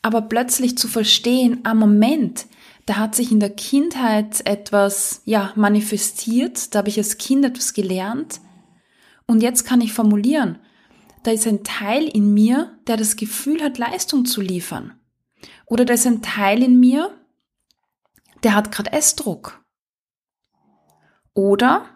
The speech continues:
weil wir grad, äh, über das innere Kind sprechen, mein inneres Kind spürt gerade Leistungsdruck. Mein inneres Kind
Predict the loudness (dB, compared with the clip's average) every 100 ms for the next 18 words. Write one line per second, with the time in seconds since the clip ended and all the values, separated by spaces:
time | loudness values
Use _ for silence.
0 | _ _ _ _ _ _ _ _ -6 -4
1 | -6 -4 -4 -2 -4 -4 -4 -2 -2 -2
2 | 0 0 0 -4 -2 0 -2 -4 -2 -2
3 | -2 -4 -6 _ _ _ _ _ _ _
4 | _ _ _ 0 2 2 2 2 2 0
5 | 0 -2 -4 -4 2 2 0 -8 -14 _
6 | _ _ _ _ _ _ -8 -8 0 2
7 | 2 -2 -10 -8 -6 -6 -8 -10 -12 -12
8 | -14 -14 -16 -18 -20 _ _ _ _ 0
9 | 0 2 4 4 0 -2 -2 2 2 2